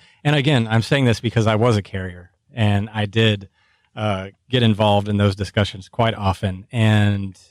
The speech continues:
you know, we didn't really, you know, take advantage of opportunities because we were so beat down, uh, by this mentality that, hey, we have to go lower.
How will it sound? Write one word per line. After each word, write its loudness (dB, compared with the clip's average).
you -8
know, 2
we -8
didn't 0
really, 0
you -4
know, 0
take -4
advantage -2
of -2
opportunities -4
because -2
we 2
were -2
so 0
beat -2
down, -12
uh, 2
by 0
this -2
mentality 0
that, -2
hey, -4
we -8
have 0
to -4
go 0
lower. -10